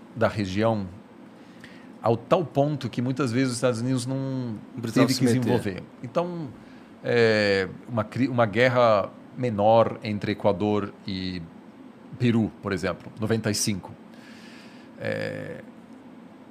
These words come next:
Speaker 1: anos e anos de negociação, porque teve um trecho de selva aí que havia uma discordância de,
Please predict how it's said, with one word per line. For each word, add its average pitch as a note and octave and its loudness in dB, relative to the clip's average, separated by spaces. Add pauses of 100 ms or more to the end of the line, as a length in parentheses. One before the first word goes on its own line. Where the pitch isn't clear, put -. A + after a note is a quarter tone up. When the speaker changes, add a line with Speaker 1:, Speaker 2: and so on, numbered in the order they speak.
(320)
Speaker 1:
anos E3+ 4
e C3+ 4
anos C3 4
de A#2+ 0
negociação, A#2+ 4
porque G#2+ -4
teve A2+ 0
um A#2 0
trecho A#2+ 2
de G#2 -4
selva A2+ 2
aí A#2+ 0
que B2+ -4
havia A#2 0
uma A#2+ 0
discordância A#2 2
de, G#2 -4